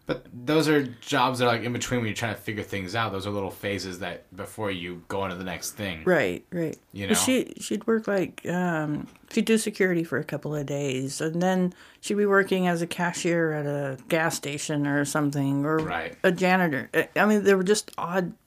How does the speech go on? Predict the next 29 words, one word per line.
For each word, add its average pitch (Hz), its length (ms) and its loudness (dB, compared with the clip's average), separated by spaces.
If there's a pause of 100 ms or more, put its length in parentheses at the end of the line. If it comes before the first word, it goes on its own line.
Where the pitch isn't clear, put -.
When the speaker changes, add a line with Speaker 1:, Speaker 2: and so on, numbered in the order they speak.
(300)
Speaker 2:
weird 185 380 2
jobs 180 260 2
all 175 220 0
over 170 200 0
the 160 120 -2
place. 160 480 -6
I'm 165 80 -6
like, 170 200 -6 (1300)
"Focus 226 420 2
on 190 140 4
something." 180 540 4 (180)
<laughs> - 240 -10
Speaker 1:
Sure, - 440 6 (380)
sure. - 440 0 (1200)
Speaker 2:
But - 240 0 (880)
whatever. 190 480 6
Speaker 1:
That's 139 220 0
Speaker 2:
It, 120 40 -4
Speaker 1:
gnarly. 226 420 6
Speaker 2:
it 226 120 10
was 233 160 8
her 220 140 8
life, 180 280 6
so. 190 240 6 (100)
<laughs> - 80 -14
Speaker 1:
Yeah. 117 460 2 (1120)
Wow. 87 400 -6 (1400)
But 107 140 -8
now 120 500 4